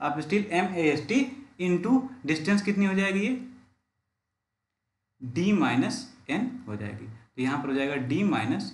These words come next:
एन। अब इसको थोड़ा simplify करें तो कुछ ऐसा बनेगा, बी डी एस into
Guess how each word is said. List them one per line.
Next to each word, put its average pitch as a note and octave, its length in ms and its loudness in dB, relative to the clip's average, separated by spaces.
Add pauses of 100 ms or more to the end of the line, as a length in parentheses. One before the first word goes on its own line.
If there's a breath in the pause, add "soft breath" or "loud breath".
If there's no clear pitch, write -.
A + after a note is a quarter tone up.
एन। G#2 140 -6 (2750)
अब D#3+ 100 2
इसको G3 200 -2
थोड़ा G3+ 220 6
simplify G3 500 4
करें G#3 220 2
तो - 80 -4
कुछ - 140 0
ऐसा F3+ 240 2
बनेगा, F3+ 300 2
बी D#3 220 2
डी E3+ 220 4
एस F#3 160 0
into D#3 360 0